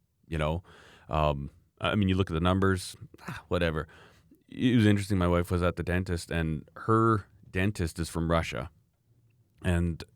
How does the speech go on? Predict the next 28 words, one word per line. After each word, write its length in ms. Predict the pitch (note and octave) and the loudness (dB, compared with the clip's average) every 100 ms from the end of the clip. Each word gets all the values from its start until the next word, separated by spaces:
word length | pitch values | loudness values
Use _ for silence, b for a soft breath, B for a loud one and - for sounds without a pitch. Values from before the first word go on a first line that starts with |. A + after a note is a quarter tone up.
| - | -8
she 180 | - | -4
said, 380 | A2+ A2 F#2 E2+ - A#1+ - _ - | 0 2 2 2 -6 -14 -16 _ -6
like, 180 | F2+ F2 G2 | -6 -4 -2
they 120 | A2 | -2
still 160 | - G2+ | 2 0
have 60 | |
a 20 | |
lot 160 | E2 E2 | 2 0
of 60 | - | 0
friends 240 | G2 F#2 | 0 2
over 160 | E2 D#2+ | 2 2
there, 240 | D#2+ E2+ B B B B B | 0 -2 B B B B B
and 280 | G2+ F#2+ F#2+ | 0 0 0
she 120 | - | -2
said, 160 | G#2+ G2+ | -2 0
"You 100 | C#3 | 2
know 80 | F#3 | 2
what? 220 | A2+ D3 - - | 0 -2 -8 -2
They 120 | A#2 | 2
didn't 220 | C#3 C3 | 2 2
do 180 | G#2 F#2+ | 2 2
anything. 360 | D#2+ D2+ C2 A#1+ | 2 -2 -8 -4
They 100 | G2+ | 0
let 160 | A#2 | 0
people 320 | C#3 C3+ A#2 | 0 0 0
live 160 | A2 G#2+ | 2 4
their 140 | A2 | 4
lives. 520 | F#2+ E2+ F2 F#2 - | 4 2 0 -2 -8